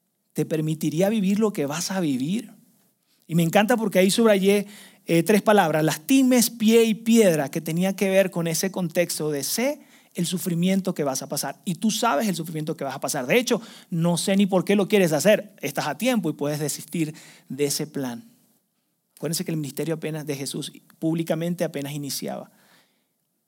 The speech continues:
Y el enemigo le está presentando la posibilidad de decir, "Oye, quizás hay otro camino. Lo puedes, eh, pensar, puedes valorar otras ideas. ¿Realmente Él te ama?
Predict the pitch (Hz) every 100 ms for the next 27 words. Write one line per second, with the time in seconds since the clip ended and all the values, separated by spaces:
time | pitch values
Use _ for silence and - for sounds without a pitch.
0 | _ _ 131 123 123 131 139 147 139 135
1 | 143 143 131 123 147 147 139 127 123 120
2 | 120 117 - 123 - 147 127 - _ _
3 | _ _ _ _ _ _ _ - 131 143
4 | 175 165 131 151 208 135 - _ _ -
5 | 120 131 143 185 214 - 202 214 294 -
6 | - _ _ _ _ _ _ _ _ _
7 | _ _ 170 165 156 190 190 254 - -
8 | _ _ _ _ _ _ _ _ _ -
9 | _ 139 160 190 190 175 202 240 226 226
10 | 226 226 247 269 240 - _ _ _ _
11 | _ _ _ _ _ _ _ _ _ _
12 | _ 170 131 160 175 185 180 175 160 170
13 | 165 147 156 208